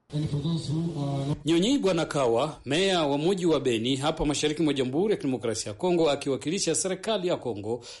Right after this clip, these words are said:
katika sherehe za maadhimisho ya uhuru wa nchi ya Tanzania,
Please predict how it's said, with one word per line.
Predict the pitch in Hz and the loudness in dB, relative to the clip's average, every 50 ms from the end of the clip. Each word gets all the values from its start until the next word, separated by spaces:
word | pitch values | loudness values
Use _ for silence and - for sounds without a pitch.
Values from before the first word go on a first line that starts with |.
| - | -14
katika | _ - 110 - 180 185 170 | _ -8 -6 -4 0 0 0
sherehe | - - 151 147 185 190 185 180 165 | 2 2 2 2 4 4 4 2 2
za | 147 156 | 2 2
maadhimisho | 135 139 139 127 131 131 160 196 196 - 180 156 | 0 0 -2 0 0 0 2 2 2 2 2 2
ya | 147 151 - | 2 0 0
uhuru | 151 143 135 127 175 226 220 208 202 180 160 | -2 -4 -2 -2 -2 -2 0 0 -2 0 2
wa | 156 165 | 0 0
nchi | 165 170 160 156 139 131 | 2 2 2 2 2 0
ya | 143 139 | 0 0
Tanzania, | 131 - 160 151 151 165 165 160 143 120 104 95 | 0 0 -2 0 0 0 2 2 0 0 -2 -6